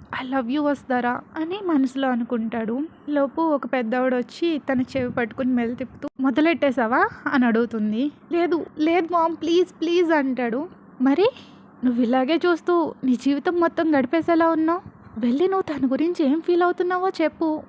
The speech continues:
Maybe తను అర్థం చేసుకుంటుందేమో, నీకు ఒక ఛాన్స్ ఇస్తుందేమో" అని వాళ్ళ మామ్ అంటుంది. "No మామ్, తను ఇంకా తన ఎక్స్ హస్బెండ్నే లవ్ చేస్తుంది.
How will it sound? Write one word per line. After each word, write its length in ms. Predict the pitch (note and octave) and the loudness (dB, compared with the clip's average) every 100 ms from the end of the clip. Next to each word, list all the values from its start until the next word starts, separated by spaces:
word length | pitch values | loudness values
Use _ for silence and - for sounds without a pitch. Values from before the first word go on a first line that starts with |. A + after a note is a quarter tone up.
| - | -8
Maybe 300 | B3 B3+ F#4+ | -4 0 0
తను 200 | F#4 E4 | 0 0
అర్థం 260 | C4 A3 E4 | 0 0 0
చేసుకుంటుందేమో, 920 | F4 F4 - E4+ E4+ E4+ E4+ F4 F4+ | 0 -2 -2 -2 -2 -2 -2 -2 -4
నీకు 200 | A#3 - | -8 -8
ఒక 120 | C#4+ E4+ | -4 -4
ఛాన్స్ 500 | - C#4 B3+ D#4+ F4+ | -2 -2 -2 0 -2
ఇస్తుందేమో" 720 | - F4+ F4 E4+ E4 E4 - D4+ | -2 -2 0 0 0 -2 -2 -4
అని 180 | D4+ G4+ | -4 -2
వాళ్ళ 200 | E4+ D4 | 0 2
మామ్ 320 | C4 B3+ B3 | 2 2 2
అంటుంది. 580 | B3 A3+ B3 A3 A#3+ C#4+ - - - - | 0 0 -2 -2 -2 -4 -8 -20 -12 0
"No 220 | C4 C4+ | 2 4
మామ్, 340 | C#4+ C4+ B3 B3 | 4 2 2 -2
తను 340 | - B3 A#3 | -4 -2 2
ఇంకా 440 | B3 A#3+ D4+ C4+ - - A#3 | 2 4 2 2 -2 -10 -2
తన 80 | B3 | -2
ఎక్స్ 440 | B3+ A3+ - - | 0 -4 -8 -4
హస్బెండ్నే 460 | C#4+ B3 C#4+ C4+ C#4+ | -4 -2 0 2 2
లవ్ 240 | C4 B3 A#3+ | 2 0 -4
చేస్తుంది. 540 | C4 - B3 A3+ A#3+ | -8 -4 -4 -2 -4